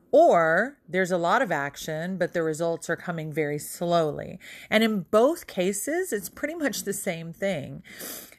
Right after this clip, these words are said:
The distance between what you believe and what you're doing and what you want are two, uh, that's like the distance, that's the gap, right? Between,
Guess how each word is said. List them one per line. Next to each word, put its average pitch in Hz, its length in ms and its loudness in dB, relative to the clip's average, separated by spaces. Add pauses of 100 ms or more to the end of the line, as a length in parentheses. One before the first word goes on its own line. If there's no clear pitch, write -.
(840)
The 220 480 2 (160)
distance 320 600 -2
between 175 840 -6 (580)
what 196 240 4
you 196 160 0
believe 185 800 -2 (1000)
and 185 640 2 (140)
what 175 260 2
you're 180 160 -4
doing 165 720 -4 (280)
and 185 120 -2
what 180 120 -4
you 170 120 -4
want 165 400 -2
are 196 100 -2
two, 233 480 0
uh, 185 80 4
that's 208 420 4
like 294 200 2
the 233 100 -2
distance, 165 680 -4
that's 190 440 0
the 190 100 -4
gap, 143 580 -6
right? 156 520 0
Between, 180 800 -6